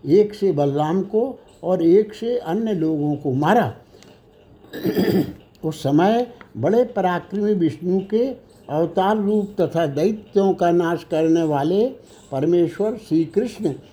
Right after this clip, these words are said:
उस युद्ध में अत्यधिक कुपित हुए और गरजने लगे तथा शिव जी का स्मरण कर अपने धनुष से छोड़े हुए बाणों से अति उग्र पराक्रम वाले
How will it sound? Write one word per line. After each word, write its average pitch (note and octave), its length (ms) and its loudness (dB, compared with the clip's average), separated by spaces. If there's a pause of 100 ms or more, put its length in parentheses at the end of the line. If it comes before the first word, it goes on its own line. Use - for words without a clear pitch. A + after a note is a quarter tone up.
(240)
उस G#3 220 -2
युद्ध F#3 300 2
में G#3 280 0
अत्यधिक E3+ 520 -2
कुपित E3+ 360 -6
हुए A3 380 -2 (300)
और D3+ 220 2
गरजने D3 440 2
लगे G#3 420 2 (460)
तथा D#3+ 260 -2
शिव C#3+ 200 -4
जी F3+ 260 -4
का F3 240 2
स्मरण D#3 380 0
कर D#3+ 340 -2 (380)
अपने C#3+ 640 -2
धनुष D#3 360 0
से F#3+ 140 4
छोड़े F3 440 0
हुए D#3+ 320 2
बाणों D#3 380 0
से G#3+ 380 -2 (420)
अति G3 300 -6
उग्र G3+ 280 0
पराक्रम D#3+ 640 -2
वाले F3 460 2